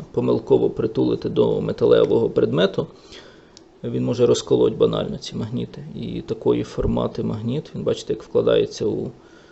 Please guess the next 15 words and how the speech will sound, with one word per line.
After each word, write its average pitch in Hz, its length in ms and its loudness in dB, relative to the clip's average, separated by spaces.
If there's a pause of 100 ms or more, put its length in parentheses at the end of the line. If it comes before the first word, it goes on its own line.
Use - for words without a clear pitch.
(840)
у 120 120 -6
залізо 117 560 0 (160)
туди. 123 360 -10 (200)
І - 20 -12 (200)
такого - 260 -6
формату 117 420 -4
магніт 120 400 -4
ви 117 260 0
не 113 200 0
знайдете. 113 640 0 (960)
Тоді 117 260 -6
вже 113 160 0
або 113 180 0
міняти 113 400 -2
двигун, 117 420 -2